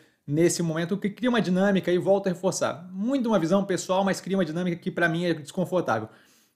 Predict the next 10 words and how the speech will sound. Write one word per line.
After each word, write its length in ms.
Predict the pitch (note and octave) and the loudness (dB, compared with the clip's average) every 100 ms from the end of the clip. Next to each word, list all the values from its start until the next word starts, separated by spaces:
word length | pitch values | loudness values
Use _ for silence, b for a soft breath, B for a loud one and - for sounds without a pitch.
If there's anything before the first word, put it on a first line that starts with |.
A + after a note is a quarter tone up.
| - | -2
tá? 220 | B2+ C3 | 2 2
Então, 320 | B2+ D#3 D#3+ - _ _ _ _ _ _ _ | 4 2 2 -10 _ _ _ _ _ _ _
essa, 1080 | - G3+ - F#3+ E3 D3 C#3+ C3 B2+ B2 A#2+ D3 | 6 8 10 8 8 6 6 4 4 2 2 0
esse, 220 | D3 E3+ | 2 0
esse, 260 | D3 D3+ | 0 -2
esse 180 | D3 C#3+ | -4 -2
modo 400 | D#3 G#3 B3 D#3+ | 2 6 6 4
todo 180 | E3 C#3 | 0 -2
de 80 | C#3+ | -2
operar 520 | C#3+ C3+ B2+ - - | 0 2 0 -2 -20